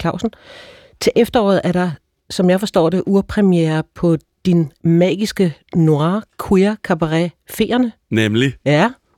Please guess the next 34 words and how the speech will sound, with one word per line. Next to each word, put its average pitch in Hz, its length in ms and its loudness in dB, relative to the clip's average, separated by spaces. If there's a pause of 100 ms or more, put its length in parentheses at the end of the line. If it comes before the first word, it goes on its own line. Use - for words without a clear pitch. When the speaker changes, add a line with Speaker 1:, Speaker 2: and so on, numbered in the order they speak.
(200)
Speaker 1:
Det - 140 0
lyder - 140 2
Speaker 2:
Ja. 131 80 2
Speaker 1:
spændende. 247 260 -2 (420)
Speaker 2:
<laughs> 202 60 0
Det 127 140 2
bliver 104 200 -2
rigtig 101 320 -2
vildt. - 280 -2 (440)
Speaker 1:
<laughs> 262 440 -12
Forlagschef 254 600 0
Line 226 300 -2 (140)
Miller 185 400 0 (120)
på, 180 260 4
øh, 135 400 0 (120)
forlaget 185 440 0
Peoples - 600 -2
efter 185 260 -2
en 160 120 -2
årrække 160 460 -2
i 135 40 -6
den 139 120 -6
skønlitterære 156 800 -4
redaktion 131 540 -4
på 131 260 -2
Politikens 190 400 -4
Forlag, 196 340 0 (300)
og 160 120 -2
før 190 160 2
det 147 120 -2
på 160 200 0
Gyldendal. 156 520 -4 (420)
Og 190 220 2 (220)
Peoples 254 460 -2